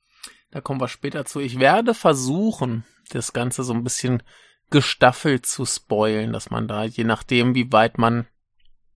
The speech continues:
wissen möchte, äh, rechtzeitig ausschalten kann. Aber ich werde, glaub ich, bis zum Schluss dann nahezu alles spoilen. Also,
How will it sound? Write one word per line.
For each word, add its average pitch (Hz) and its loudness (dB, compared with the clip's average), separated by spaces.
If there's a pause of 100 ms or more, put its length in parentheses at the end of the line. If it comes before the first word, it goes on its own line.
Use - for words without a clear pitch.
(200)
wissen 143 0
möchte, 139 0 (560)
äh, 131 -2
rechtzeitig 127 2
ausschalten 113 -2 (640)
kann. 107 -2
Aber 110 4
ich - -10
werde, 107 2
glaub 110 -2
ich, - -12
bis - -8
zum 135 -6
Schluss - -8
dann 131 -4 (880)
nahezu 202 -2
alles 123 0
spoilen. 107 -4
Also, 113 -4